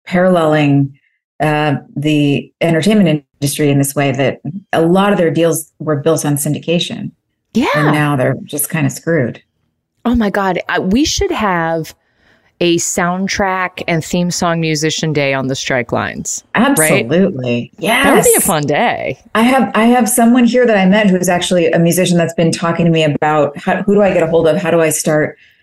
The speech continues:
Speaker 1: talking to somebody at sag so we, we can join forces? 'Cause they're,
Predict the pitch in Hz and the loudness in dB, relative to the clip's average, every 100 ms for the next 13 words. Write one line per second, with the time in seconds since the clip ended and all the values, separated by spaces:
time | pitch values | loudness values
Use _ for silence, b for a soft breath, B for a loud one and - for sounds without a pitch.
0 | b 196 175 175 170 170 151 - - 156 | b -2 0 0 2 2 2 0 -2 -2
1 | 147 147 147 143 - 143 156 139 151 147 | -2 -2 -2 -4 -8 -4 -2 0 0 0
2 | 139 151 151 143 - 139 - 151 | 0 0 0 -4 -4 -6 -2 -2